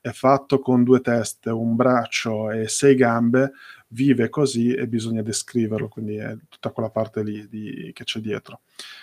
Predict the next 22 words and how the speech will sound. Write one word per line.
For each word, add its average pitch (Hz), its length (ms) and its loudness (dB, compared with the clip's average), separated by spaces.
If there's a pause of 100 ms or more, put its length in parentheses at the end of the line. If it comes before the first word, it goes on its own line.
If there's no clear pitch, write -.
(320)
Ehm, 110 1040 -2 (360)
a 139 100 -2
parte 156 340 4
quindi 127 240 6
postare 127 480 2
queste 127 260 0
cose 143 260 0
qua, 131 240 2
ser-, 127 260 0 (120)
eh, 131 300 0
volevo 135 240 6
differenziarmi 127 840 4
per 110 160 -6
quello 123 240 2
che 123 140 -2
era 117 200 2
anche 113 260 -2
un 107 40 -6
pochettino 113 380 -4
la 113 120 2
realizzazione. 110 1000 -6
Io, 131 400 2